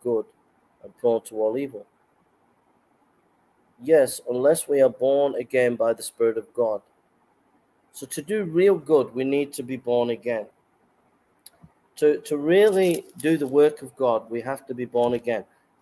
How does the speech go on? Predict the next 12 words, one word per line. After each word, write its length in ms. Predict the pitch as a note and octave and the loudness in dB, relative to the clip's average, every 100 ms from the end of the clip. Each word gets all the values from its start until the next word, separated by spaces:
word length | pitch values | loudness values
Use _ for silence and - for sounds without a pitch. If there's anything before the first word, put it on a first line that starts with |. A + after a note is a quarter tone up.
| - | -4
Turn 420 | F3+ G3 G#3 G3 | 0 0 0 -4
to 140 | - | -8
Jeremiah 760 | C#3 - D3+ D3+ C#3+ C3 B2+ B2 | -8 -2 0 0 0 2 2 0
seventeen 760 | - A#2+ A#2+ B2 - A#2 A#2 A2+ | -4 -6 -4 -8 -8 -6 -4 -4
nine. 340 | A2 G#2 G2+ _ _ _ _ _ _ _ _ _ _ _ _ _ - _ _ _ _ _ _ | -4 -6 -10 _ _ _ _ _ _ _ _ _ _ _ _ _ -20 _ _ _ _ _ _
Jeremiah, 760 | - D3 D#3 C3 A#2+ A#2 A2+ A2+ - _ - | -4 0 0 2 2 2 0 -6 -14 _ -10
uh, 240 | A2 G#2 | -8 -6
seventeen 800 | - - B2 B2+ B2 A#2+ A2+ A2 | -8 -6 -4 -4 -6 -6 -4 -4
nine. 340 | G#2+ G#2 G2 F#2+ _ _ _ _ _ _ _ _ _ _ _ _ _ _ _ _ | -6 -6 -8 -10 _ _ _ _ _ _ _ _ _ _ _ _ _ _ _ _
And 100 | A2 | -10
it 80 | G2 | -6
says, 360 | B2 A2 - | -4 -4 -4